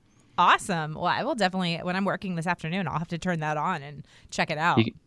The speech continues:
Speaker 2: you have to actually search for John Mayer Trio.
Speaker 1: John Mayer Trio. All right.
Speaker 2: Mm-hmm.
Speaker 1: All right.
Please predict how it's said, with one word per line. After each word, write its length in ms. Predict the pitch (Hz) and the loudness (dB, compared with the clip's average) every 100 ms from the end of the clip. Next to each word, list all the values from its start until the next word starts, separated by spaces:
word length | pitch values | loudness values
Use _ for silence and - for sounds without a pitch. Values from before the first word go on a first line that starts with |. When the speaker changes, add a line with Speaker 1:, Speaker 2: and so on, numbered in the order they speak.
| - | 2
Speaker 2:
you 140 | 113 | 6
have 160 | 117 127 | 6 6
to 120 | 131 | 4
actually 320 | 113 - 117 | 4 2 0
search 300 | 104 - 107 - | 0 2 0 0
for 140 | 104 | -2
John 340 | 95 101 101 | 0 2 4
Mayer 240 | 104 101 95 | 4 4 2
Trio. 680 | 98 - 107 95 98 - - _ _ | -4 -2 2 2 0 -6 -14 _ _
Speaker 1:
John 200 | 196 185 | 0 2
Mayer 220 | 185 175 | 2 2
Trio. 600 | 165 - 175 180 135 131 - | 0 -4 0 0 0 -4 -2
All 100 | 185 | 2
right. 300 | 160 135 - - | 2 0 -8 -10
Speaker 2:
Mm-hmm. 280 | 98 113 117 123 - _ - | -4 0 0 -2 -14 _ -2
Speaker 1:
All 100 | 175 | 4
right. 260 | 170 139 | 4 2